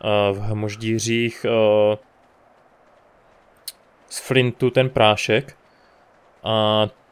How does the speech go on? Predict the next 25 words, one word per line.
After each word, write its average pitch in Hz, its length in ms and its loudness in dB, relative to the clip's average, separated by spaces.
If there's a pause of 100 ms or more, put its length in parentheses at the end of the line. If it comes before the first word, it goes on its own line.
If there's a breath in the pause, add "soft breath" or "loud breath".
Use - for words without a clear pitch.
(140)
to 131 160 6
uděláme 120 680 2
zásadně, 110 600 2
protože 110 420 -4
nebudu 110 240 -2
muset 113 320 -4
lítat 113 340 2
pro 113 220 -2
dřevo 110 400 2
a 113 60 6
budu 113 200 -2
to 113 160 -2
moc 113 220 -4
vlastně 113 360 -2
pálit 110 440 2
tady 110 240 0
pohodlně. 98 460 -2 (260 soft breath)
Hej, 101 80 -6
ten 98 120 -4
Ankyl 95 300 -6
má 92 140 -2
pěkný 95 300 -8
nohy. 95 240 -10 (880)
Co - 120 -2
je? 190 680 6